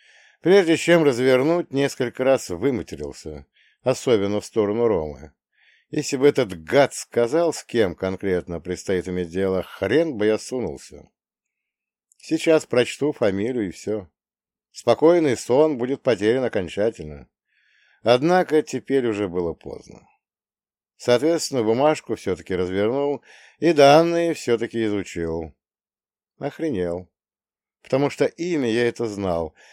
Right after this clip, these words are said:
как и большинство людей нашего города, имеющие отношение либо к ментам, либо к противоположной стороне. А я так-то относился сразу к обеим. Просто никогда не встречался с данным индивидом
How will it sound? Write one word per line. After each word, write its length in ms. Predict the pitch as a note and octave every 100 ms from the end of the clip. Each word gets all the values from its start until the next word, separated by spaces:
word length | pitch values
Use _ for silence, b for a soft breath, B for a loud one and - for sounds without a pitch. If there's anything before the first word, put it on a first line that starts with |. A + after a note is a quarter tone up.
| b
как 200 | D3+ D#3+
и 60 | D3+
большинство 600 | C#3 C3 C#3+ C3 - D3
людей 360 | C#3+ C3+ C3 F#2+
нашего 440 | F#2 E2+ F#2 F#2+
города, 440 | F#2 F2 D#2+ F2 F#2
имеющие 540 | B2+ D3+ D3 - B2
отношение 680 | A#2 B2 A#2+ C3 A#2+ A#2 A2+
либо 340 | A#2 G2+ E2
к 100 | -
ментам, 540 | G2+ A#2+ B2+ E3 E3+ D3+ b b
либо 520 | D3+ F#3+ E3 E3+ D#3
к 100 | -
противоположной 760 | - D3 D3+ - F#2+ D#2+ C#2+ D2
стороне. 560 | - D2+ D2+ D2 D2 D2 _ _ _ _ _ _ _ _
А 140 | - C3+
я 380 | F3 F#3+ F3
так-то 680 | C#3+ - C#3+ - - C3 B2+
относился 600 | A#2+ C3 B2+ D#3+ D#3+ -
сразу 420 | B2 C3+ C3 A#2
к 80 | A2+
обеим. 600 | C#3 B2 G2 C#2 A#1 G#1 _ _ _ _ _ _ _ _ _ _
Просто 460 | B2 D#3+ - C3+ C3+
никогда 420 | C3+ C#3 C3+ D3+
не 140 | C#3
встречался 840 | C3 - B2+ - D3+ C#3+ F#2 - E2+
с 80 | D#2+
данным 520 | F2 G2+ F#2 F2+ F#2
индивидом 640 | F2+ F2 G#2+ B2 B2 A#2+